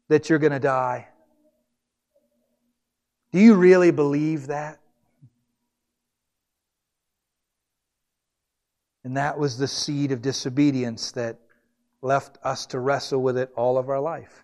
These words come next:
<laughs> With that same struggle, right? That nuanced question, do I really believe that sin affects my relationships with God and with others?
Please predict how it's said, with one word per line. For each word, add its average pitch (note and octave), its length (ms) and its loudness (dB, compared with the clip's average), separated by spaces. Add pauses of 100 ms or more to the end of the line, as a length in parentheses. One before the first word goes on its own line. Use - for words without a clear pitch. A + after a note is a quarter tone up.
<laughs> C3 80 -16 (1160)
With C3+ 240 -4
that D#3 280 2
same D#3+ 600 -4 (340)
struggle, C3+ 720 -6 (100)
right? C3 360 -12 (840)
That C#3+ 260 0
nuanced E3+ 840 0
question, C3+ 500 -4
do C#3 200 2
I C#3 200 4
really E3 560 4
believe C#3+ 640 0
that B2+ 220 -8
sin D3 560 -6
affects D3+ 540 -2
my D3 180 -2
relationships C3+ 960 -4
with B2 180 -14
God F3 440 2 (320)
and C#3 160 -8
with C3 160 -8
others? A#2+ 580 -10